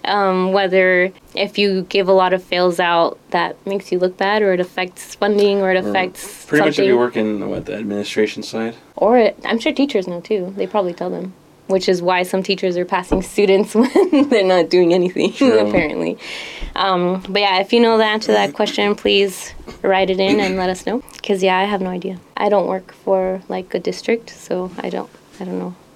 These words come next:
Speaker 1: Uh, our next response that says, "There were not enough practical classes being taught to help children launch into the workforce and the real world."
Speaker 2: Yeah,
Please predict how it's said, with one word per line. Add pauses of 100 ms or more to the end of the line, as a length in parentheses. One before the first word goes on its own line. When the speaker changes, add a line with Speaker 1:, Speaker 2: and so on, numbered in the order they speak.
(160)
Speaker 1:
Uh,
our
next (480)
response
that
says, (640)
"There
were
not
enough
practical
classes
being
taught
to
help
children
launch (160)
into
the
workforce
and
the
real
world." (300)
Speaker 2:
Yeah,